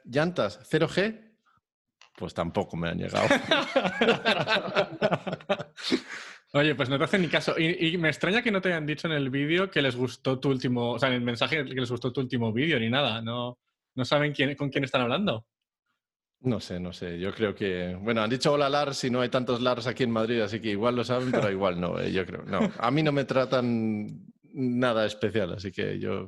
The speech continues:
Speaker 1: a mí me tratan igual que todos los demás aquí. Así que
Speaker 2: Vaya.
Speaker 1: no.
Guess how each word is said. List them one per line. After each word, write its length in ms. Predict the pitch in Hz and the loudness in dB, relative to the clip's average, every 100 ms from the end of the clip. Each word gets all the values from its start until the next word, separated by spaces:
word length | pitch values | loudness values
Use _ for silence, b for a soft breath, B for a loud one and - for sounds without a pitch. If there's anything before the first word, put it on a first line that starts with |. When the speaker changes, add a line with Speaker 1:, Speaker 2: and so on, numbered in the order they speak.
| 107 | -6
Speaker 1:
a 60 | - | -4
mí 100 | 107 | 0
me 140 | 110 | 0
tratan 300 | 107 113 110 | 2 0 0
igual 220 | 107 101 95 | -2 -2 -2
que 100 | 101 | -2
todos 220 | 104 95 | -2 -2
los 140 | 90 | -4
demás 260 | 101 92 90 | -6 -8 -8
aquí. 300 | 92 92 90 B B B B B - | -8 -8 -10 B B B B B -12
Así 260 | 92 92 | -12 -10
que 60 | 107 | -4
Speaker 2:
Vaya. 320 | 113 104 98 | -2 -2 -4
Speaker 1:
no. 220 | 98 92 | -6 -8